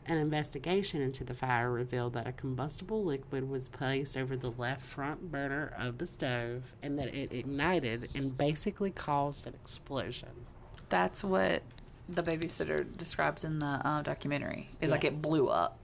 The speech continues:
Speaker 1: Yeah.
Speaker 2: I wonder if in the mailbox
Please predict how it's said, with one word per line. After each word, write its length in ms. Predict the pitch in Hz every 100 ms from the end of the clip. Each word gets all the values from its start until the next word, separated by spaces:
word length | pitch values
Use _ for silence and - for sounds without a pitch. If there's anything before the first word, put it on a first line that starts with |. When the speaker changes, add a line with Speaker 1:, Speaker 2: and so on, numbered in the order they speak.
| -
Speaker 1:
Yeah. 260 | 127 - - - - - - - - - - - - - - - - -
Speaker 2:
I 100 | -
wonder 520 | 202 190 185 208 269 -
if 380 | 180 180 180 180 - - 185
in 500 | 175 180 180 175 - - - - -
the 120 | 180
mailbox 800 | 165 165 180 185 165 - - -